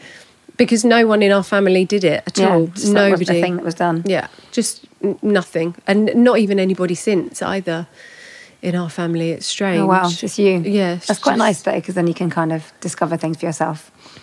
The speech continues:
Speaker 1: Yeah. And
Speaker 2: So
Speaker 1: I
Speaker 2: did your mum work? Was she a working mum?
Speaker 1: Yeah, so she always worked part-time.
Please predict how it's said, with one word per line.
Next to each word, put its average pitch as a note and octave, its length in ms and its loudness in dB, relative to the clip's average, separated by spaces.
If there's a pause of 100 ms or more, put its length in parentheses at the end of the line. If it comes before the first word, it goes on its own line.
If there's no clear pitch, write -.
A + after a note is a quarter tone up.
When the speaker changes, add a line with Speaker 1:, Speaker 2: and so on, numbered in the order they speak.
(320)
Speaker 1:
Yeah. F3 380 2 (420)
And B3 120 2
Speaker 2:
So C4+ 60 8
Speaker 1:
I C4+ 60 6
Speaker 2:
did A3 120 2
your A#3+ 100 2
mum A3+ 240 2
work? A3+ 260 0
Was F#3+ 120 -6
she - 100 -6
a F#3 80 -2
working F#3+ 300 -6
mum? F#3 100 -6 (180)
Speaker 1:
Yeah, F3+ 280 4
so - 180 -2
she D#4+ 240 4
always C#4+ 220 2
worked A#3+ 260 0
part-time. G3 800 -6